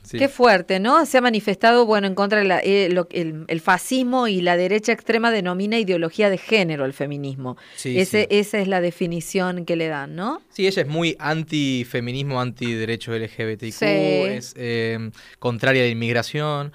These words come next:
Speaker 2: Sí.
Speaker 1: De hecho, hay un discurso que estuvo circulando en redes sociales.
Speaker 2: Lo hemos pasado acá.
Speaker 1: Ah, lo han pasado, el que habla en
Speaker 2: <laughs>
Speaker 1: español.
Speaker 2: Sí.
Speaker 1: Donde ella se manifiesta en contra de
Speaker 2: En
Speaker 1: todo
Speaker 2: un
Speaker 1: esto.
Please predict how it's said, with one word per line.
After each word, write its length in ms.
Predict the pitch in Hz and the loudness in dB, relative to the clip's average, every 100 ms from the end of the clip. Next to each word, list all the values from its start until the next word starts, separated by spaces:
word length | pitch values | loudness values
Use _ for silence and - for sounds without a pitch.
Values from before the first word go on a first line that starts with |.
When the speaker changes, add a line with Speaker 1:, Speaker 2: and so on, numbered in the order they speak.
| - | -12
Speaker 2:
Sí. 180 | - 196 | -6 -4
Speaker 1:
De 80 | |
hecho, 120 | 156 175 | 0 0
hay 100 | 180 | 0
un 80 | |
discurso 340 | 160 - 220 165 | -2 -4 -4 -2
que 40 | |
estuvo 140 | 151 151 | -2 -2
circulando 360 | 135 127 143 139 | -2 -2 -2 -2
en 40 | |
redes 160 | 143 139 | -2 -4
sociales. 400 | 135 - 139 147 | -6 -2 2 4
Speaker 2:
Lo 40 | 247 | 4
hemos 180 | 262 | 4
pasado 480 | 240 202 - 185 170 | 2 2 2 2 2
acá. 420 | 165 165 170 170 | 2 2 2 4
Speaker 1:
Ah, 40 | 156 | 4
lo 60 | 151 | 2
han 60 | |
pasado, 200 | 147 - | 2 2
el 60 | 156 | 4
que 60 | 160 | 4
habla 120 | 156 | 4
en 60 | |
Speaker 2:
<laughs> 80 | 147 | 2
Speaker 1:
español. 500 | - 127 147 151 170 - 269 254 - | 2 2 4 4 2 -4 -14 -14 -14
Speaker 2:
Sí. 420 | - 233 190 165 | 0 2 2 -2
Speaker 1:
Donde 560 | 135 135 131 127 120 123 | -4 -2 2 2 4 2
ella 320 | 135 147 139 | 2 4 4
se 300 | 123 127 117 | 4 0 0
manifiesta 420 | 110 113 110 131 123 | -2 -6 -6 -4 -4
en 60 | |
contra 300 | 120 139 139 | -2 -2 0
de 60 | 135 | 2
Speaker 2:
En 40 | |
Speaker 1:
todo 80 | 214 | 4
Speaker 2:
un 100 | |
Speaker 1:
esto. 60 | - | 4